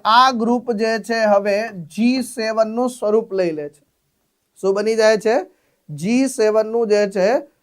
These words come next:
સ્વરૂપ જે છે પ્રાપ્ત કરે છે. પછી આવે છે ઓગણીસો અઠ્ઠાણું નું વર્ષ. આમાં જે છે સાહેબ રશિયાનો સમાવેશ થાય છે. કોનો સમાવેશ થાય છે?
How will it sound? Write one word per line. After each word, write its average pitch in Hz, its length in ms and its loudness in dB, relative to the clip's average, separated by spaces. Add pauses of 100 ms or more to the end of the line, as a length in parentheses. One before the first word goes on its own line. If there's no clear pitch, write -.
(300)
સ્વરૂપ 269 520 4
જે 226 200 4
છે 233 140 0
પ્રાપ્ત 202 420 2
કરે 190 280 0
છે. 190 180 -10 (920)
પછી 220 320 2
આવે 254 300 6
છે 262 280 0
ઓગણીસો 240 500 -4
અઠ્ઠાણું 214 880 -2 (1400)
નું 240 200 0
વર્ષ. 226 460 4 (600)
આમાં 240 420 2
જે 247 180 4
છે 240 280 -2
સાહેબ 233 340 0 (600)
રશિયાનો 247 760 2
સમાવેશ 233 600 2
થાય 156 180 2
છે. 139 120 -18 (100)
કોનો 226 260 0
સમાવેશ 240 480 0
થાય 240 180 4
છે? 247 180 -4